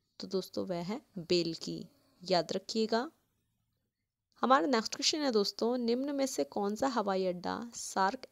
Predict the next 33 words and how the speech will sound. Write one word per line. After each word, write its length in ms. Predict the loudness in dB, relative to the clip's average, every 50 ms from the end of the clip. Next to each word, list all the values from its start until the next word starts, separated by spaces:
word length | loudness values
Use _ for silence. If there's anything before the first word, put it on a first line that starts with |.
| -4 -2
एंट्री 340 | 0 0 0 0 -2 -4 -4
पोर्ट 300 | -4 -2 -4 -4 -4 -2
के 120 | -4 -2
रूप 180 | -2 -2 -4 -4 -4
में 100 | -4 -4
कार्य 300 | -2 -4 -6 -4 -4 -4
करेगा? 540 | -4 -4 -2 -2 -2 -2 -4 -6 -6 -8 -12 _ _ _ _ _ _ _ _ _ _ _ _ _ _ _ _ -10 -6
तो 80 | -4
दोस्तों 360 | -2 -2 -2 -4 -4 -4 -2 -2
वह 180 | -2 -2 -4
है 220 | -4 -4 -6 -6 -8 _ _ -8
नई 260 | -4 -2 -2 -2 -2
दिल्ली, 440 | -2 -4 -4 -4 -4 -6 -6 -8 -12 _ _ _ _ _ _ -2
ठीक 220 | -2 0 0 0
है, 140 | -2 -2 -2 -6 _ _ _ _ _ _ -2
याद 220 | -2 0 2 2
रखिएगा। 500 | 0 0 0 0 2 2 4 2 0 -2 -6 _ _ _ _ _ _ _ _ _ _ _ _ _ _ _ _ -4
हमारा 240 | 0 0 0 0 2
नेक्स्ट 300 | 2 2 2 2 0 -2
इंपॉर्टेंट 440 | -2 0 2 2 4 4 2 0
क्वेश्चन 220 | -2 -2 -2 0 0
है 100 | 2 2
दोस्तों, 560 | 2 0 -2 -2 -2 -2 -2 -2 -4 -6 -12 -16 _ -4
किस 220 | -4 -4 -2 -2 -2
राज्य 460 | -2 -2 -4 -2 -4 -2 -2 -2 -2
में 320 | -2 -2 -4 -6 -6 -10 -14 _ _ _ _ _ _ _ _ -2
पास्को 420 | 0 0 0 -2 -4 -4 -2 -2 0
परियोजना 560 | 0 0 0 2 0 0 -2 -2 -2 -2 -4
स्थापित 440 | -4 -6 -10 -10 -6 -6 -6 -8 -4
की 140 | -4 -4
जा 180 | -2 -2 -4 -2
रही 220 | -2 -4 -4 -4
है? 240 | -6 -8 -10 -12 -14